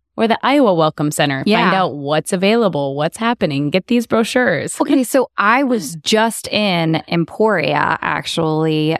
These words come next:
Speaker 2: for a meeting. And, oh my gosh, I walked in because I'm, have now three businesses myself.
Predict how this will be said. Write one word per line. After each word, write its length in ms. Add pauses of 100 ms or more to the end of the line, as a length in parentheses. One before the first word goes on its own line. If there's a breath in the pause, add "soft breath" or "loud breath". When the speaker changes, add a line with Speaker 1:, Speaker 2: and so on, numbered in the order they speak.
(100)
Speaker 2:
for 280
a 100
meeting. 600 (120)
And, 520 (180)
oh 80
my 160
gosh, 460 (100)
I 160
walked 340
in 440 (400)
because 520
I'm, 440 (100)
have 460
now 340 (220)
three 180
businesses 600 (360)
myself. 440